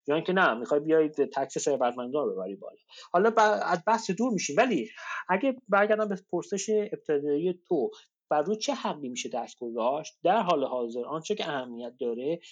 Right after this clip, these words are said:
حق دسترسی همگانی به بهداشت و خدمات رایگان هستش و این حق اساسی هستش که باید، حالا پاره‌ای از رژیم‌های حقوقی اینو دارن.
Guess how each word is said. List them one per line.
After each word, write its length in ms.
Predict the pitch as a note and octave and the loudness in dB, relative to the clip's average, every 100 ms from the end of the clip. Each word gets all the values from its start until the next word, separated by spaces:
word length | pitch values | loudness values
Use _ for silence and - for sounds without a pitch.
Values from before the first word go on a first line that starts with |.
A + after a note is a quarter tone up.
| - | -10
حق 300 | - G3 - A#2+ | -2 -2 -2 -4
دسترسی 440 | C3 B2+ C3 - F3 | -2 -4 -8 -6 -6
همگانی 560 | C3+ A#2+ A#2+ A#2 D3+ | -6 -12 -12 -12 -6
به 100 | D3+ | -4
بهداشت 440 | C#3 - - D#3 F3+ | -2 -4 -2 -4 -2
و 40 | |
خدمات 400 | E3 C3+ B2+ C#3+ D3+ | -2 -2 -4 -6 -4
رایگان 460 | C3+ A2+ C#3+ C#3 G#2 | -2 -2 -4 -8 -8
هستش 440 | - - - - - - - | -16 -18 -10 -10 -10 -14 -4
و 40 | D#3+ | -2
این 100 | F#3+ | 2
حق 280 | F#3+ - F#3 | 0 0 -2
اساسی 400 | D3+ C#3 D#3 D3 | 0 0 -2 -6
هستش 340 | - - A#2 | -8 -8 -6
که 80 | - | -4
باید، 280 | C#3+ C#3 F#3 - _ F3+ - - - | -2 0 0 -2 _ -12 -12 -12 4
حالا 300 | F#3 D3+ - - - _ _ _ _ - | 6 6 2 -14 -20 _ _ _ _ 2
پاره‌ای 440 | E3 E3 F3 C#4+ | 6 6 6 4
از 160 | B3+ E3 | 4 2
رژیم‌های 480 | D3 C#3+ C3+ G3+ | 0 -4 -4 -2
حقوقی 920 | B3 A3 E3 D3 C#3+ D3+ G#3+ D#3+ D3 - | -2 2 2 2 0 0 2 0 -4 -2
اینو 280 | G#3 A3 D#3 | 0 2 6
دارن. 360 | E3 C#3+ G#2+ | 8 8 6